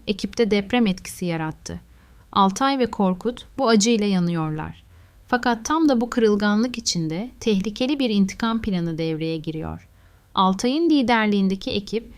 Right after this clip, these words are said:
düşmanlarını köşeye sıkıştırmak için soğukkanlı ve stratejik hareket ederken Korkut'un içindeki fırtına patlamaya hazır. Ancak işte tam bu noktada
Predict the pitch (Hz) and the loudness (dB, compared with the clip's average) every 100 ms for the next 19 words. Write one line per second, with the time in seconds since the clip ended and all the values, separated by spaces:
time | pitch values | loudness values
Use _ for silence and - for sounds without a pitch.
0 | - 214 202 226 208 202 202 214 262 - | -10 -2 0 2 2 4 2 2 0 0
1 | 220 - 254 262 - 190 - 190 233 233 | -2 0 -2 -4 -4 -2 0 0 -2 -4
2 | - 190 233 233 - - 220 240 254 262 | -6 -4 -6 -10 -20 -4 4 4 4 0
3 | 208 185 180 185 185 185 196 262 220 180 | 2 2 0 -4 -8 -2 -2 -2 -4 -4
4 | 185 180 165 202 240 - 302 269 - - | -6 -6 -4 -4 -4 -6 -8 -8 -14 -20
5 | - - 214 208 226 311 254 - 226 214 | -4 2 2 2 -2 -2 0 0 0 0
6 | 233 233 202 269 233 214 202 196 185 180 | -4 -2 -2 0 -2 -2 -4 -2 0 0
7 | 220 220 185 165 160 - - - - - | 0 -2 -2 -2 -10 -14 -20 -20 -20 -2
8 | 220 240 247 226 - 208 - 262 247 208 | 4 4 4 0 0 0 0 2 4 4
9 | 180 185 170 160 226 | 4 0 -4 -4 -6